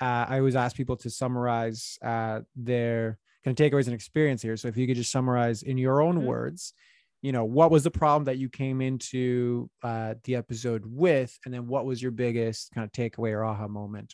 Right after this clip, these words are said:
Speaker 1: as a result of the conversation?
Speaker 2: Absolutely. So my biggest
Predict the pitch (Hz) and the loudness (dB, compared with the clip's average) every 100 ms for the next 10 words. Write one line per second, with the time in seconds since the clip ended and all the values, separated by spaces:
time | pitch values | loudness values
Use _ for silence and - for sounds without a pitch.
0 | 117 107 104 104 101 113 110 - - 127 | -18 -14 -14 -12 -12 -12 -14 -16 -16 -18
1 | - 131 - - _ _ _ - 220 233 | -18 -18 -20 -20 _ _ _ -6 -4 -4
2 | - 226 202 190 - 208 208 202 196 294 | -2 -2 -2 -4 -4 -4 -2 -2 0 -2
3 | 320 311 - | -2 -6 -8